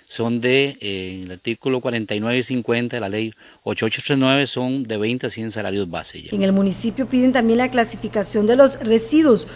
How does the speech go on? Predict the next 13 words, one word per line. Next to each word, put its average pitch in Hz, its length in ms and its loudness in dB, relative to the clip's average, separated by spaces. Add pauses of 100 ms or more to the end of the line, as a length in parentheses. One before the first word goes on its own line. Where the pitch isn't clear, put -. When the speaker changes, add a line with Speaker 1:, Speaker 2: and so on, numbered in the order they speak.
(120)
Speaker 2:
sobre 339 300 0
todo 302 240 6
ahora 269 540 8
que 233 120 0
por 202 200 -2
no 247 160 0
tener 302 260 4
un 311 80 6
lugar 254 340 6
para 269 140 2
la 247 80 6
disposición 247 720 0
final, 233 380 2